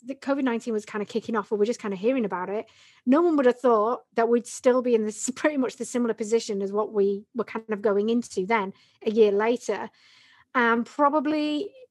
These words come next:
you know, I'm not a scientist. I'm not, clearly not a medical person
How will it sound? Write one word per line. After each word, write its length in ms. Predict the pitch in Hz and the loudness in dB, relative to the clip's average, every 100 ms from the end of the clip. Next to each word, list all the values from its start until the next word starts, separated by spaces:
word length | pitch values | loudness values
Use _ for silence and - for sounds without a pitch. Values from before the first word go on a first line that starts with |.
| _ | _
you 120 | 254 | 0
know, 160 | 220 214 | 2 2
I'm 160 | 247 262 | 2 2
not 140 | 220 | 0
a 40 | |
scientist. 600 | 202 214 214 220 220 214 | -2 -2 -2 -2 -4 -4
I'm 120 | 208 214 | -6 -6
not, 200 | 392 - | -8 -6
clearly 320 | 233 220 214 | -4 -2 -2
not 240 | 214 214 | -2 -4
a 240 | 196 196 202 | -4 -4 -2
medical 340 | 214 233 220 | -2 0 0
person 480 | 220 202 220 196 | -2 -4 -4 -6